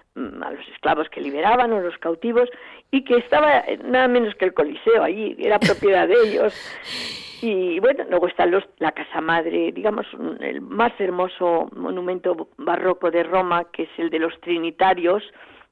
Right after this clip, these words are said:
Speaker 1: en San Carlino. Le llaman San Carlino porque es San Carlos Borromeo, pero es tan chiquitita la iglesia,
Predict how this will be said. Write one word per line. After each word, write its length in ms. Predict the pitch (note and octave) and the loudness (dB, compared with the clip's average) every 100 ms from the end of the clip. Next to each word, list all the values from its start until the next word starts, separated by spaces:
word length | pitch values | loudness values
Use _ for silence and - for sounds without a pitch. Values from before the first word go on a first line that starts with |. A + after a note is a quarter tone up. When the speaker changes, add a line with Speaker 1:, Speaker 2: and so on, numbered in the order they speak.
| _ - | _ -4
Speaker 1:
en 180 | E3+ E3+ | -4 -2
San 220 | F3 D#3+ | -2 0
Carlino. 600 | E3+ - A#3 E4+ C#4 - | 0 0 2 2 2 0
Le 160 | - F3 | -4 0
llaman 280 | G3 G#3+ A3 | 2 2 0
San 180 | A3+ G#3+ | 0 2
Carlino 560 | A3 A3 B3 A#3+ A#3 | 0 2 2 2 2
porque 500 | A3+ F#3+ - G3 F3 - - - - - _ | 0 -8 -4 0 0 -2 -12 -20 -20 -20 _
es 120 | F3 - | -4 0
San 200 | G3 F3 | 0 0
Carlos 380 | - G#3+ G#3+ G3 | 0 2 0 0
Borromeo, 480 | G#3+ G#3+ A#3 B3+ A#3+ | 0 2 4 4 4
pero 160 | F#3 | 0
es 100 | F#3 | -4
tan 220 | - C#4+ | 0 2
chiquitita 640 | D4+ C#4 C4 A#3 B3+ B3 G#3 | 2 -2 -4 -2 -2 2 4
la 120 | G3 | 4
iglesia, 520 | G3+ A3+ A3+ - F#3+ | 4 4 2 -2 -2